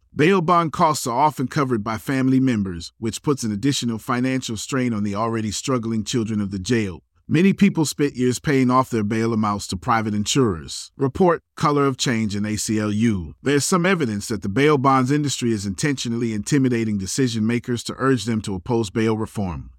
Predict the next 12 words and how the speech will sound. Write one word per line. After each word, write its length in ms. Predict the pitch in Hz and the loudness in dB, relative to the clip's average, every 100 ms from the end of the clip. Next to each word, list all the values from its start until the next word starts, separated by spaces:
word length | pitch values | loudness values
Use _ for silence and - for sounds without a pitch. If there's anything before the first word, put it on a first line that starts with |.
| - | -2
Dwayne 320 | 156 196 196 | 2 4 4
Chapman, 480 | - 156 123 107 101 | 2 0 0 -4 -4
star 320 | - - 175 165 | -8 2 4 4
of 80 | |
the 80 | 139 | 4
reality 480 | 127 139 147 147 139 | 4 4 4 2 0
television 580 | 131 175 143 117 104 104 | 2 2 2 0 -2 -4
series 400 | - 123 117 107 | -2 0 0 0
Dog 300 | 127 117 101 | 2 0 0
the 60 | |
Bounty 320 | 95 120 120 117 | -2 0 0 0
Hunter, 420 | 110 110 98 | 0 -4 -6